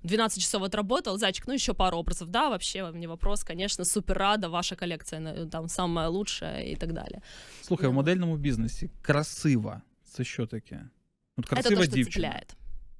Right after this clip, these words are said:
Speaker 1: Это маркетинг, понимаешь? То есть модельный бизнес — это часть маркетинга. Ты должен проходить мимо рекламы,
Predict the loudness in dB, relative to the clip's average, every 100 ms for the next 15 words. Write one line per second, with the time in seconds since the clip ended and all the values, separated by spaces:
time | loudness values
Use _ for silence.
0 | -20 _ _ _ _ _ -20 -20 _ _
1 | _ _ -4 2 4 6 4 0 -10 -12
2 | -6 -4 -2 -2 -4 -6 -6 -4 0 4
3 | 4 2 -2 -4 -2 -2 -2 -4 0 0
4 | 0 0 0 0 -6 -6 -4 -2 4 4
5 | 4 0 -2 -2 -2 -2 0 0 2 0
6 | 2 2 4